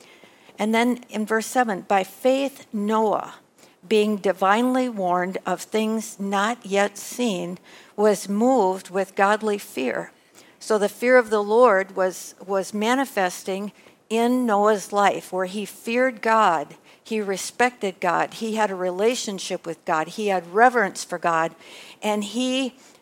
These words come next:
not divinely warned by things not seen, he was moved with godly fear, and he prepared an ark for the saving of his household, by which he condemned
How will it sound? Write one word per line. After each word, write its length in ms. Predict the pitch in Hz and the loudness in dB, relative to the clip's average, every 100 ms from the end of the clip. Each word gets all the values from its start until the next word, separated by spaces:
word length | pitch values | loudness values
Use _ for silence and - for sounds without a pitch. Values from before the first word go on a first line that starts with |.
| - - | -20 -8
not 460 | 208 214 220 254 - _ _ _ _ _ _ _ _ - _ - | -2 4 4 4 0 _ _ _ _ _ _ _ _ -20 _ -12
divinely 560 | 180 196 202 233 262 269 | -6 4 6 6 2 0
warned 460 | 214 185 185 208 190 | 0 2 2 2 2
by 140 | 175 | 0
things 520 | - 214 220 226 - - _ 202 | 2 0 0 -2 -6 -18 _ -2
not 320 | 202 226 - | 0 0 -2
seen, 480 | - 220 180 185 185 - - - | -4 -2 -2 -6 -10 -18 -20 -14
he 160 | - 214 | -4 -2
was 220 | 196 190 | 0 -2
moved 360 | 208 247 262 226 | 2 4 4 2
with 200 | 208 - | -2 2
godly 380 | 202 214 202 | 2 2 0
fear, 400 | 180 - 233 185 - | -4 -2 0 0 0
and 160 | 196 | -4
he 140 | 202 220 | -2 -2
prepared 640 | 196 - - 233 240 247 | -4 -6 -4 2 2 4
an 200 | 208 180 - | 0 -2 2
ark 440 | 226 190 180 - - - - | 6 6 2 -6 -20 -20 -12
for 160 | - 214 | -2 0
the 140 | 190 | 0
saving 580 | 185 - 220 226 240 233 - | -4 0 0 2 0 0 -2
of 180 | 214 196 | -2 -2
his 240 | 208 190 | -6 -6
household, 720 | - 226 226 - 185 175 175 - - _ - | 2 4 4 0 0 0 -4 -12 -20 _ 4
by 160 | 202 | 4
which 380 | 196 214 247 - | 4 4 4 2
he 120 | 233 | -6
condemned 880 | 202 220 190 180 214 208 175 185 | -4 -4 -4 0 2 2 0 -6